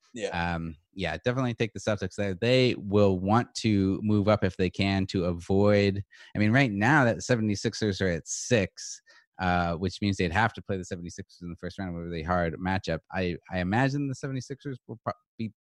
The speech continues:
Speaker 2: trying to move up, but, um, yeah, if I'm Brad Stevens and the Celtics, you still wanna have that, uh, stay as far <laughs> away from the Sixers as you can for a first round
Speaker 1: Yeah.
Speaker 2: matchup.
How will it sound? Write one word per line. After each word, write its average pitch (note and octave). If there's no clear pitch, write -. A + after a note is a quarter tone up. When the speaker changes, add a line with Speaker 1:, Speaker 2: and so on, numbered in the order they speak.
Speaker 2:
trying G#2+
to A2
move A2
up, A2+
but, F2+
um, E2+
yeah, E2+
if -
I'm G2+
Brad G2
Stevens F2+
and F2
the E2
Celtics, E2+
you E2+
still F#2
wanna E2+
have E2
that, E2
uh, C#2+
stay G2+
as E2
far F2+
<laughs> -
away A#2
from F#2+
the E2+
Sixers E2
as D#2+
you D#2
can D#2+
for D#2
a D2+
first -
round D#2
Speaker 1:
Yeah. D#2+
Speaker 2:
matchup. D2+